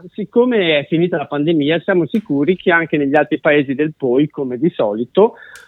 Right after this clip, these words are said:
organizzeranno delle gare podistiche. Allora, perché non unirsi? Perché non fare un unico circuito che possa, mm, in cui si possa partecipare tutti e a tutte queste gare?"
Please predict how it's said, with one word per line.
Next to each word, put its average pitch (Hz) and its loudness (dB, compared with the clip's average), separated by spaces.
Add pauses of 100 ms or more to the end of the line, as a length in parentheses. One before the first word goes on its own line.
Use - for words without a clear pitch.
organizzeranno 196 4
delle 160 0
gare 139 -2
podistiche. 127 -4
Allora, 165 4
perché 165 4
non 147 0
unirsi? 170 2
Perché 214 2
non 180 6
fare 175 4
un 170 4
unico 190 4
circuito 160 2 (420)
che - -4
possa, 147 2
mm, 127 -8 (220)
in 139 -8
cui 180 0
si - -6
possa - -2
partecipare 160 0 (160)
tutti 143 -2
e 160 2
a 135 -8
tutte 196 0
queste 139 -6
gare?" 135 -2